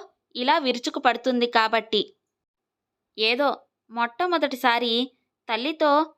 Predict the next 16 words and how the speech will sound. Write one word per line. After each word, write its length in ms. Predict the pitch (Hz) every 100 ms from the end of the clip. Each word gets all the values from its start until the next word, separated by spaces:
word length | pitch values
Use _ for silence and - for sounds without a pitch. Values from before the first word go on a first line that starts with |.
| _ _
కాస్త 440 | - 269 269 262 - 208
ఎదిరించి 420 | 196 196 285 311 302 247
మాట్లాడినందుకు 880 | 202 202 233 240 233 226 226 240 381 359 - _ _ _ _ _ _ _ _
ఆ 140 | 220 233
రోజు 300 | 208 202 233 311
సుబ్బమ్మ 500 | - 208 185 277 294
నానా 440 | 247 196 214 240 240
గొడవ 340 | 196 185 185 285 320
చేసింది. 480 | 294 262 269 247 208 - _ _ _ _ _ _ _ _ _
రాధ 300 | 180 185 196 302
కూడా 160 | 349 349
అదంతా 400 | 320 262 208 214 311
చూసి 340 | 320 294 294 254
ఆశ్చర్యపోయింది. 960 | 190 196 - 311 311 311 240 233 233 196 - _ _ _ _ _ _ _ _ _
రాధ 380 | 185 180 185 233 294 262 294 - _ _
అత్త 280 | - 190 -